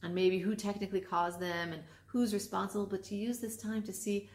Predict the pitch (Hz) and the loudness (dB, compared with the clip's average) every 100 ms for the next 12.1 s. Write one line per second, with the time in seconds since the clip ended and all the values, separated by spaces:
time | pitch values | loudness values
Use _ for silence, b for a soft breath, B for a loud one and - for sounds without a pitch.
0 | b b 185 190 190 208 254 247 185 156 | b b -2 0 2 4 4 6 4 2
1 | 147 147 - 151 135 135 - 170 202 226 | -2 -8 -8 -6 -6 -6 -6 0 4 4
2 | 240 220 196 214 196 180 190 190 190 185 | 2 0 2 2 2 0 2 0 0 -2
3 | 175 175 175 165 156 151 156 - 151 139 | -2 -4 -6 -6 -6 -8 -10 -10 -8 -8
4 | 139 b b b 208 240 240 226 226 220 | -8 b b b 4 4 4 0 0 -2
5 | 214 196 202 202 - 185 185 180 185 190 | 0 0 0 0 -2 -2 -2 0 2 4
6 | 180 175 180 175 180 170 175 196 196 - | 2 0 -4 -4 -4 -2 -2 0 0 -2
7 | 147 156 147 165 - 175 185 - - 185 | -6 -6 -8 -12 -8 -2 -2 -2 -2 0
8 | 208 - - - - - - - - _ | 0 -2 -8 -10 -14 -16 -20 -20 -20 _
9 | _ - 180 185 254 262 233 220 294 392 | _ -8 -6 -2 -2 -2 -2 2 6 8
10 | 240 - - 151 156 139 139 139 - b | 6 2 -2 -4 -2 0 0 -4 -8 b
11 | b b 214 - 240 240 214 254 277 277 | b b -6 0 2 2 0 0 0 -2
12 | - | -12